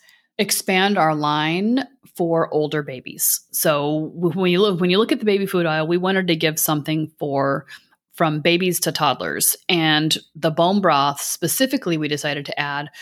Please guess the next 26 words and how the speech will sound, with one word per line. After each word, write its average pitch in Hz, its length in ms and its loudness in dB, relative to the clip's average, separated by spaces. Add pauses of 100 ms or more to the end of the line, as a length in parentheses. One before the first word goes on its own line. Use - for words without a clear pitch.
(160)
one, 185 240 2
one, 190 460 4
because 160 320 0
it's - 440 0
such - 480 2
a 160 60 0
great 143 340 -4
first - 400 -6
food. 151 360 -10 (420)
It's 170 200 -4
got 151 280 0
just 147 180 -4
a 131 60 -4
ton 175 220 -2
of 151 80 -4
vitamins 147 420 -4
and 202 140 2
minerals, 233 880 2
easy 196 260 4
to 165 100 0
digest 147 520 -6
protein. 190 800 -2 (200)
It - 120 -18
tastes - 340 -4
really 320 240 0
good. 339 400 2